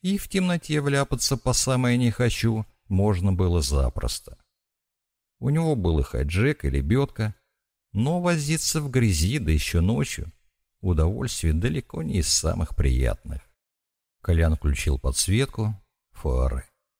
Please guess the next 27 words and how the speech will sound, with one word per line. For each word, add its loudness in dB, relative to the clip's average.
Сидеть -2
было -4
удобно. -2
Прежний 4
хозяин 4
воткнул 0
в -4
салон 4
сиденья 2
то 2
ли 4
от 0
"Опеля", -2
то 2
ли 0
от 0
какого-то 2
джипа. -4
Печка -2
тихо -4
сопела, -2
распространяя 0
живительное 0
тепло -4
по -8
отделанному -2
кожей -4